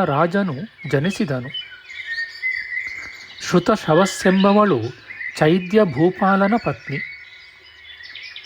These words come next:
ಅವಳಲ್ಲಿ ಸುನೀತನು ಹುಟ್ಟಿದನು.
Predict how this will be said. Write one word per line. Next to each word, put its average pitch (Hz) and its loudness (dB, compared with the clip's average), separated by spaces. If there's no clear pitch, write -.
ಅವಳಲ್ಲಿ 175 4
ಸುನೀತನು 196 0
ಹುಟ್ಟಿದನು. 147 -4